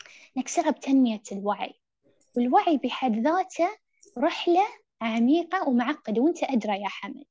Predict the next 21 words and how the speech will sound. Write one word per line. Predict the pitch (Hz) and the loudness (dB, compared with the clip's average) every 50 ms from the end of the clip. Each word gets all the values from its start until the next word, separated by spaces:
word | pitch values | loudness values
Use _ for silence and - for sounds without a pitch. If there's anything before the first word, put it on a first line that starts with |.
| _ _ _ - - - - - _ - | _ _ _ -20 -20 -20 -20 -20 _ -2
وهاي | - 233 - 302 381 403 330 | -2 0 2 2 2 4 4
الرحلة | 277 247 330 - - 294 - - | 4 2 2 2 4 4 4 6
أنا | 311 330 302 | 4 2 2
فصلتها | 311 - 240 - - 294 294 - - 226 | 0 -2 -4 -4 -2 -4 -4 -4 -6 -12
في | - 214 | -14 -16
كتابي، | - - - 285 269 247 196 214 220 | -14 -8 -2 2 2 2 4 4 6
يمكن | 269 277 269 - 285 247 | 4 4 6 6 4 6
وايد | 233 233 269 330 370 302 - | 6 6 4 4 4 2 2
صعب | - - - 294 254 254 269 320 - _ _ _ _ _ _ _ _ _ _ - - - - | 0 0 2 2 2 2 2 0 -4 _ _ _ _ _ _ _ _ _ _ -20 -18 -4 0
إن | 240 240 233 | 2 2 2
أشرح | 226 233 - - - 277 277 - - | 2 -2 -4 -4 -4 -4 -4 -2 -4
لك | 277 240 - - - | -4 -4 -4 -2 0
إياها | 240 262 214 226 | 0 2 0 0
الحين، | 208 208 - - 294 403 494 427 - _ - - - - - - _ - | -6 -6 -2 0 0 0 -2 -4 -12 _ -20 -20 -20 -20 -20 -10 _ 0
لكن | 247 285 294 285 - - 285 277 240 - - _ - | 0 0 0 -2 0 4 6 6 6 4 0 _ -12
في | - - 349 | -6 -2 -2
كتابي | - - - - - 370 349 330 247 269 | -2 -4 -4 0 4 6 6 6 6 4
تطرقت | - - 254 - - 247 240 233 247 320 311 - - - - - | 2 -2 -4 -4 -2 -2 -2 2 4 2 2 2 -2 -12 -8 -6
بالتفصيل | 226 202 269 285 - - - - 277 - - - - - 294 233 208 196 | -4 -2 -2 -2 -4 -4 -6 -4 -4 -4 -4 -4 2 4 4 4 4 0
خطوة | - - - 359 - - - - 214 | -2 0 2 2 2 0 -2 -2 -2
بخطوة | 196 - - - - 330 320 - 277 302 349 392 | -2 -4 -4 -2 -2 -2 0 2 4 4 4 4